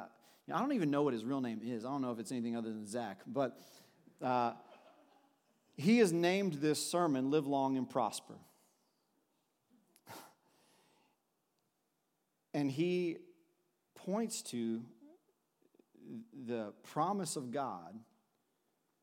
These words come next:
that we will enjoy a long life, that it will go well with us, and we will increase greatly through fearful obedience to God's decrees, commands, and ordinances.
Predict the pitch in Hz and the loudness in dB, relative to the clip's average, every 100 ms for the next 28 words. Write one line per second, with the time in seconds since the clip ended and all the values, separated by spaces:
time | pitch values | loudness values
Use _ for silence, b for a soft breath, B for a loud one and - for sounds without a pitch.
0 | _ _ _ _ _ _ _ - 123 127 | _ _ _ _ _ _ _ -6 -4 0
1 | 151 135 120 123 160 180 165 165 - 139 | 2 2 0 2 4 4 2 -2 -4 -2
2 | 135 151 151 131 117 120 - 123 123 113 | 2 2 0 -2 -4 -4 -4 -4 -4 -4
3 | 120 117 135 143 143 135 131 120 117 110 | -2 0 0 0 0 -4 -6 -6 -6 -6
4 | - 143 143 139 127 - 120 117 107 104 | -6 -6 -4 -6 -6 -6 -4 -4 -6 -12
5 | 107 b b b b b _ - 165 160 | -14 b b b b b _ -2 2 4
6 | 127 117 127 127 135 127 104 110 104 104 | 2 -2 -4 -4 -2 -4 -4 -4 -6 -8
7 | 98 - - - _ _ _ _ _ _ | -12 -12 -14 -18 _ _ _ _ _ _
8 | _ - 113 101 110 107 104 - 107 - | _ -14 -10 -6 -4 -4 -6 -10 -12 -8
9 | 127 117 113 - 113 107 101 101 98 - | -4 -4 -6 -8 -8 -8 -10 -12 -12 -14
10 | - - 113 107 104 101 90 87 - - | -16 -14 -12 -10 -10 -10 -12 -16 -16 -16
11 | 87 - - | -18 -20 -20